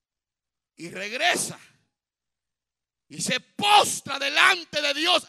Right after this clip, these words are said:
arrodillado y le da gracias al Señor por el milagro que había recibido en el cuerpo de él. Y viene el Señor y le preguntó a este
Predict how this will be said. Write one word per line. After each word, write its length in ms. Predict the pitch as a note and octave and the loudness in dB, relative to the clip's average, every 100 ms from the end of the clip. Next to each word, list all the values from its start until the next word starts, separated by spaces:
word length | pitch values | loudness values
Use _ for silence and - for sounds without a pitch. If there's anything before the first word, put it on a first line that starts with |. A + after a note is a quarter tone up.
| E4 | -2
arrodillado 1120 | D#4 D4 D#4 D#4 D4+ D#4 F#4+ F4 - C#4+ G#3 _ _ _ _ _ _ _ _ _ _ _ _ _ _ _ _ _ _ _ _ _ _ _ _ _ | 2 4 4 2 0 0 2 2 -2 -6 -14 _ _ _ _ _ _ _ _ _ _ _ _ _ _ _ _ _ _ _ _ _ _ _ _ _
y 160 | - B3 | -10 -6
le 140 | G#3 | -4
da 120 | A#3+ | -4
gracias 460 | F#4 C4+ - - A3+ | -4 -2 -2 -4 -8
al 160 | A3+ G3+ | -8 -6
Señor 380 | A#3+ B3 C4+ F3+ - _ _ _ _ _ _ _ _ _ _ _ _ | -8 -8 -12 -14 -20 _ _ _ _ _ _ _ _ _ _ _ _
por 180 | F#3 F#3 | -8 -8
el 140 | G3 | -10
milagro 500 | G3 G3+ A#3 A3 G3 | -10 -6 -4 -4 -10
que 80 | F#3+ | -14
había 260 | F#3+ A#3+ F#3+ | -12 -12 -12
recibido 600 | F3 - G3+ A#3+ E3+ G3 | -12 -12 -10 -8 -8 -10
en 180 | G#3 G#3 | -16 -20
el 140 | A3 | -16
cuerpo 420 | F#3 F#3 D#3+ D3+ | -10 -10 -10 -14
de 200 | E3+ - | -14 -14
él. 160 | - - _ _ _ _ _ _ _ _ _ - _ _ _ _ _ _ _ _ _ _ _ _ _ _ | -16 -18 _ _ _ _ _ _ _ _ _ -20 _ _ _ _ _ _ _ _ _ _ _ _ _ _
Y 140 | B2+ | -12
viene 200 | F3 A3 | -10 -10
el 80 | G#3 | -10
Señor 320 | G3 G3+ A3+ | -10 -10 -8
y 60 | G#3+ | -8
le 120 | A3 | -10
preguntó 720 | - F#3+ F#3 G3 G#3+ G#3 G3+ | -10 -12 -10 -8 -8 -8 -10
a 140 | G3 G#3 | -10 -10
este 680 | A#3+ F3 - E3+ D3+ A#2+ | -10 -12 -18 -18 -18 -18